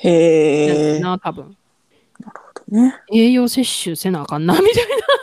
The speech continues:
Speaker 2: な。
Speaker 1: なるほどね。義務感なんですね。
Speaker 2: そう、そう、そう、そう、そう、そう、そう。だから、あの、無印の、
Speaker 1: うん。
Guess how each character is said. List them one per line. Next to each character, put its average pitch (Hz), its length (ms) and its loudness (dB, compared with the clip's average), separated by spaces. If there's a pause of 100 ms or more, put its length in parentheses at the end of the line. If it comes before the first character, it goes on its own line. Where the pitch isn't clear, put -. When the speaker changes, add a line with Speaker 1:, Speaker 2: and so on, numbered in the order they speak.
(920)
Speaker 2:
な。 170 120 -2
Speaker 1:
な - 20 0
る 151 60 -4
ほ - 80 -12 (220)
ど - 80 -12
ね。 262 280 0 (1080)
義 190 120 2
務 202 100 2
感 - 260 -6
な - 120 -10
ん - 60 -14
で - 100 -12
す - 140 -12
ね。 254 100 0 (340)
Speaker 2:
そ - 160 -6
う、 262 40 -2
そ - 160 -2
う、 - 20 0
そ 185 160 -8
う、 - 20 -4
そ - 140 -10
う、 170 40 -8
そ 175 160 -12
う、 175 40 -10
そ 170 180 -16
う、 170 40 -16
そ - 360 -18 (760)
う。 - 20 -2
だ 240 80 0
か 196 140 -2
ら、 180 280 -2
あ 180 80 -6
の、 156 380 -12 (440)
無 233 140 2
印 359 420 0
の、 202 380 -2 (240)
Speaker 1:
う 190 60 0
ん。 175 200 0